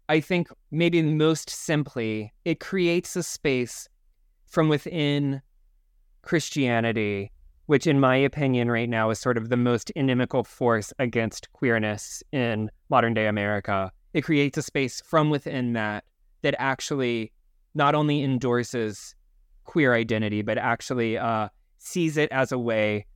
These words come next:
of becoming more connected to divinity to, to God, um, to Christ, et cetera. And so I think it's kind of undermining,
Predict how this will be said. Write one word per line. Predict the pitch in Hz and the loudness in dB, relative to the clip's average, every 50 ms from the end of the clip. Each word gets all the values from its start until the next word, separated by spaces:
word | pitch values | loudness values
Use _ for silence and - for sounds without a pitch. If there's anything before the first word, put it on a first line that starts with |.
| _ - | _ -4
of | 143 127 | -4 0
becoming | - 139 - 139 131 127 117 113 123 120 | 0 -2 0 2 2 2 2 2 0 0
more | 120 117 117 117 117 113 113 110 110 110 - - _ _ | 0 2 2 2 4 4 4 2 0 -2 -6 -14 _ _
connected | - 156 139 120 117 117 - - - 120 104 104 101 98 101 - _ _ - - - - - | -2 0 2 2 2 0 0 -2 -4 -2 0 0 -2 -4 -8 -16 _ _ -20 -20 -20 -16 -10
to | - - 135 123 117 113 110 107 104 - - - - - _ _ - | -4 0 2 2 4 2 2 0 -2 -6 -10 -20 -20 -20 _ _ 0
divinity | - 135 123 127 117 117 113 107 107 101 101 98 98 - - _ _ - | 0 2 4 4 2 2 2 0 -2 -2 -2 -4 -6 -8 -14 _ _ -4
to, | - 120 110 107 104 - - | 0 2 2 2 0 -2 -4
to | - 127 | -6 -2
God, | 113 113 104 101 98 95 98 110 - - _ - | 2 2 2 4 2 2 0 -2 -4 -12 _ -4
um, | 143 113 110 104 101 104 104 - - | -2 0 0 0 -2 -4 -6 -8 -8
to | - 120 | -10 -10
Christ, | - _ - - 113 101 98 95 - - - - | -10 _ -2 2 2 2 2 0 -4 -8 -10 -10
et | - - | -10 -6
cetera. | - 139 117 113 110 107 104 98 - _ _ _ - | -2 0 0 2 2 2 0 -2 -4 _ _ _ -6
And | - 147 147 | -4 -4 0
so | - 156 147 | 2 2 2
I | 147 | 2
think | - - 165 147 | 0 -2 -2 0
it's | 160 131 - - | 0 -2 -4 -4
kind | - 160 147 | -4 -2 -2
of | 143 131 - - | -2 -2 -4 -4
undermining, | 156 147 160 160 160 160 160 156 143 123 120 120 120 117 117 113 113 113 | -2 0 0 2 2 2 2 2 2 0 0 0 -2 -2 -2 -2 -4 -4